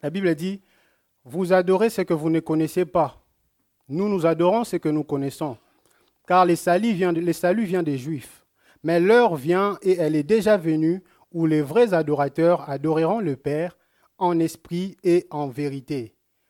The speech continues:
Car ce sont là les adorateurs que le Père demande. Dieu est esprit. Il faut que ceux, ceux qui l'adorent, l'adorent en esprit et en vérité. » Amen.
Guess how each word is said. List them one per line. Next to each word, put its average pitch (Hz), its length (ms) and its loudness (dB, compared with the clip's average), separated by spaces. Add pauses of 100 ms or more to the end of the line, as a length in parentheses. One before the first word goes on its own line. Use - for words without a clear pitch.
(140)
Car 180 300 2
ce 160 220 -6
sont 180 260 -6
là 180 260 2
les 147 200 -6
adorateurs 143 580 -6
que 147 80 -8
le 135 160 -6
Père 165 520 -4
demande. 135 680 -10 (560)
Dieu 233 320 2
est 233 180 0
esprit. 151 520 -6 (320)
Il 160 120 -10
faut 233 200 0
que 180 160 -4
ceux, 233 340 -6
ceux 220 280 -6
qui 214 140 -10
l'adorent, 180 760 -2
l'adorent 160 680 -2
en 156 220 -4
esprit 170 560 -10 (260)
et 180 220 2
en 147 160 -8
vérité. » 131 440 -8
Amen. 143 440 -6